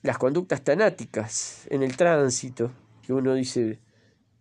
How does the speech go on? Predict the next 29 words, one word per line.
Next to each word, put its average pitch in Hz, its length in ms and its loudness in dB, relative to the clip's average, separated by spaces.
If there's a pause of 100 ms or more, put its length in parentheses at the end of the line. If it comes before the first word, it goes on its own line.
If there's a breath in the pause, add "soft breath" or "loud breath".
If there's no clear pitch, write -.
"Sí, 170 360 2
no 156 80 0
me 143 100 0
di, 147 480 0
di 139 140 -8
cuenta 156 480 2
y 131 480 -2
ando 135 400 2
a 127 60 2
las 127 240 -2
apuradas 135 840 0
y 131 260 -2
no, 143 320 0 (400 loud breath)
y 135 80 -2
hago 151 240 4
cualquier 127 260 0
cosa, 156 300 0
cruzo 147 320 2
los 123 140 -4
semáforos". 131 560 -2
En, 120 140 -6 (380 soft breath)
ta, - 220 2
tenés 143 340 -2
un 127 120 -2
problema 143 420 2
ahí 131 380 0 (120)
impor-, 117 280 -4
gravísimo, 127 760 0
¿no? 143 180 -2